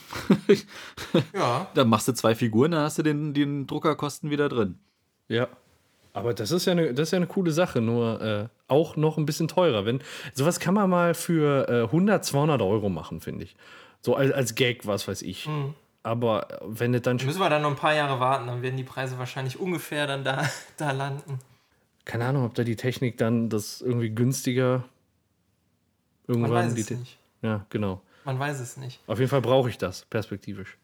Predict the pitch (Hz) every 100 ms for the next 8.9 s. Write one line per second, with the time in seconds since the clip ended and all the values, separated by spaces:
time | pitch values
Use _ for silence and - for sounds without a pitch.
0 | _ - 135 - 117 - 127 185 - 180
1 | - 262 226 226 214 180 175 180 143 139
2 | 160 147 131 - 123 165 170 147 135 202
3 | 123 127 113 127 131 120 - 113 98 90
4 | 95 107 98 - 90 101 127 120 101 107
5 | 101 98 90 - 92 87 120 180 117 -
6 | 120 139 202 185 190 165 170 165 - 135
7 | 135 147 143 131 139 135 143 135 120 -
8 | 135 127 117 120 120 - - -